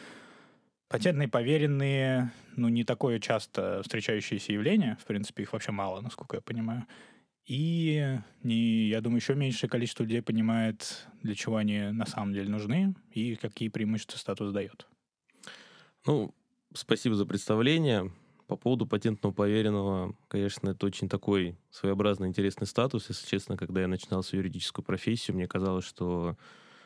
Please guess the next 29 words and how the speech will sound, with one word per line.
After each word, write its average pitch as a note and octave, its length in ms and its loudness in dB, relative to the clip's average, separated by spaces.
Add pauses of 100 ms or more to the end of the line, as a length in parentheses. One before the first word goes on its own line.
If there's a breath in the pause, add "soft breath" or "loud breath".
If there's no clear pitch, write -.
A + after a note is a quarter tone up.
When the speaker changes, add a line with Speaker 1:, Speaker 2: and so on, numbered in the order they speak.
(140)
Speaker 2:
место F#2 320 0
юриста — F#2+ 440 0
это F2 180 -4
адвокатура, B2+ 800 4
прокуратура, G#2+ 760 2
статус F#2+ 400 -2
судьи, G#2 560 2
не G2 120 0
знаю, F2+ 180 -4
там, F#2+ 100 -2
статус F2+ 320 -4
госслужащего. G#2+ 800 0 (580 loud breath)
Никогда, G2 280 0
в F#2+ 60 -4
принципе, F#2+ 340 -2
даже F#2+ 160 0
не G2+ 100 2
думал F#2+ 340 2
и F2+ 60 -2
не G2+ 120 2
знал F#2+ 180 2
о F2+ 40 -2
патентном F#2 420 -2
поверенном, F#2+ 360 0
когда F2+ 160 -4
только F2 260 -4
начинал F2+ 360 -2
свой - 180 -6
путь - 340 -12